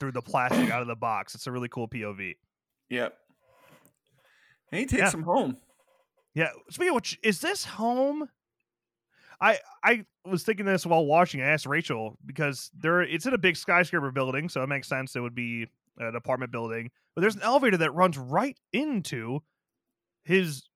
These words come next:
Speaker 1: what would be
Speaker 2: Living
Speaker 1: his
Speaker 2: room.
Speaker 1: suite, I guess. Yeah, like, right in
Speaker 2: Yeah.
Speaker 1: his living room. There's an elevator right there. I was like, "Is this his office, or is this their place of work? Is this their office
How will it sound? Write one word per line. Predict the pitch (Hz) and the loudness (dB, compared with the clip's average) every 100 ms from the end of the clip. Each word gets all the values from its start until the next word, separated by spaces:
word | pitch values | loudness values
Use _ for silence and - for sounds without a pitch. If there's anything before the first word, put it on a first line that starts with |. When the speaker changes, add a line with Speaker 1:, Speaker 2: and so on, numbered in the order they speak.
| _ _ | _ _
Speaker 1:
what | 135 180 | 0 6
would | 190 | 6
be | 190 | 6
Speaker 2:
Living | 185 | 4
Speaker 1:
his | 190 | 4
Speaker 2:
room. | - | 2
Speaker 1:
suite, | - 147 240 - | -2 0 -2 -2
I | 123 | -4
guess. | 113 107 113 | -2 -6 -2
Yeah, | 160 190 | 0 2
like, | 123 135 | 0 6
right | 247 | 6
in | 294 | 6
Speaker 2:
Yeah. | |
Speaker 1:
his | 269 | 4
living | 294 330 | 2 0
room. | 196 143 | 0 -2
There's | 160 | 0
an | 202 | 0
elevator | 220 190 | 2 2
right | 190 | 2
there. | 196 | 2
I | |
was | 175 | 0
like, | 156 | 0
"Is | 214 | -4
this | 262 | -4
his | 233 170 | -6 -2
office, | 131 202 247 302 349 - _ _ _ _ | 2 2 2 0 0 -6 _ _ _ _
or | - 190 | 6 6
is | 175 | 8
this | 190 220 | 4 2
their | - 190 185 175 165 - _ _ _ - | 0 4 4 4 2 -4 _ _ _ -6
place | 208 220 - | -4 -4 -2
of | 175 147 | -2 0
work? | 139 233 233 - _ | 0 0 0 -8 _
Is | - 147 | -6 -6
this | - | -4
their | 175 | 0
office | 165 165 160 | 0 0 -6